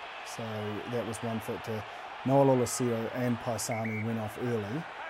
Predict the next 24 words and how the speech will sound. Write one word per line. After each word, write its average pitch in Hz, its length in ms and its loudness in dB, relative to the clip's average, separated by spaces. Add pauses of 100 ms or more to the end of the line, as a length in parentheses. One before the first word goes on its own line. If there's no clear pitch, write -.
(320)
They'd 120 300 0
carried 127 320 4
a 110 60 -2
six - 420 0
two 131 320 4
split - 380 0 (120)
bench, 185 320 0
so 113 200 -2
they 113 140 2
only 117 240 2
had, 104 280 -2 (140)
um, 104 560 -4 (540)
Gordon 127 540 6 (440)
and 113 480 -2
Callaway 160 500 6 (320)
on 123 140 2
the 117 80 2
bench, 117 640 0
and 120 520 2
<laughs> - 40 -12
two 160 160 8
of 151 100 8
their 127 140 6
key 135 380 6